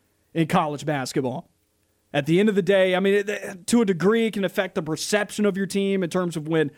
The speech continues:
the committee rolls around and how they rank you through their scrubbing process as far as seeding is concerned.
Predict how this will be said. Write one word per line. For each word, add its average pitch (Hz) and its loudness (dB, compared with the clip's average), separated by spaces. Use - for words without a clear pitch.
the 170 0
committee 165 0
rolls 190 2
around 180 0
and 160 -4
how 170 2
they 165 0
rank 170 -2
you 185 -2
through 165 0
their 160 2
scrubbing 170 0
process 160 -2
as 151 -6
far 170 0
as 139 -6
seeding 185 0
is 185 0
concerned. 202 2